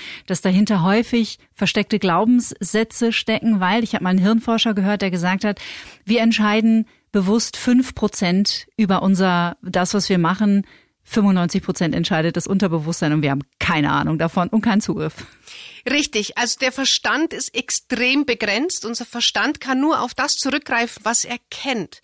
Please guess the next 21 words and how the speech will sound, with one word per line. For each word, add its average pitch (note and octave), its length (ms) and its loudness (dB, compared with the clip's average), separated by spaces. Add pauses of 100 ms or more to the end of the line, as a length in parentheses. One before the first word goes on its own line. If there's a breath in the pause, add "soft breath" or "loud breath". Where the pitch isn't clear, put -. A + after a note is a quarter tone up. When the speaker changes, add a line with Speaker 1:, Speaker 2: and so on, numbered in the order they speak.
(260 loud breath)
Speaker 2:
Das A#3 120 -6
heißt, A#3+ 180 -6
alles, E4 180 0
was D#4+ 160 -2
mein C4 120 -2
Verstand B3 380 -4
nicht B3+ 160 -8
kennt, B3 220 -4
darauf G#3+ 220 -4
kann A#3 160 -4
ich A#3 100 -10
nicht - 180 -8
zurückgreifen. G3 680 -6 (320 loud breath)
Und A3 120 -4
wenn B3 140 2
ich D4+ 180 0
nur D4+ 200 2
negative C4 540 0
Erfahrungen A3+ 540 -2
habe C4 380 0
oder A3 240 0